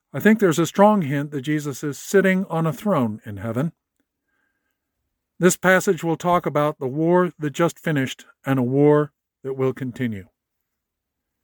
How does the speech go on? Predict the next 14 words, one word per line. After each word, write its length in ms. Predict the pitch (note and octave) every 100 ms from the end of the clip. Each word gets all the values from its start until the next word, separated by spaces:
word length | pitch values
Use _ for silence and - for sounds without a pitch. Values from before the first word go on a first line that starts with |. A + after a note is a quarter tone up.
| _ _ _ _ _ _ _ _ _ _ _ _
Here 100 | G3
are 60 | G3
some 220 | G#3 F3+
verses 360 | F#3 F3 F3+ -
from 180 | E3+
Exodus 400 | E3 F3 E3 E3
seventeen. 720 | - F3 E3+ E3 - G3 G3
Listen 460 | D#3+ E3+ G3 C#3+ C3
for 100 | D3
the 120 | C#3
words 320 | C#3+ C#3+ C#3 -
throne 420 | - E3 E3 E3+ F3
and 180 | C#3+
altar, 480 | D#3 D3+ D3 A2 G2